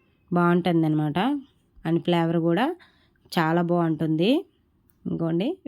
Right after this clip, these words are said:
వేడైతే అయిపోయిందనమాట ఆయిల్. వెల్లుల్లి అయితే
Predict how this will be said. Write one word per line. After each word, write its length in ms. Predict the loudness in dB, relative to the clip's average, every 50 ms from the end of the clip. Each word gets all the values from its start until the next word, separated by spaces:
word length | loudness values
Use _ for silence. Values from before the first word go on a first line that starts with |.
| -2 0
వేడైతే 420 | 2 2 2 2 2 0 0 0 0 0
అయిపోయిందనమాట 600 | 0 0 0 0 2 0 0 0 -2 -2 -2 -4 -4 -2 -2
ఆయిల్. 260 | 0 0 0 0 0 0 -2 -4 -8 -16 -20 -20 -20 _ _ _ _ _ _ _ _ _ _ _ -2
వెల్లుల్లి 380 | 0 2 2 4 4 4 4 4
అయితే 180 | 2 2 0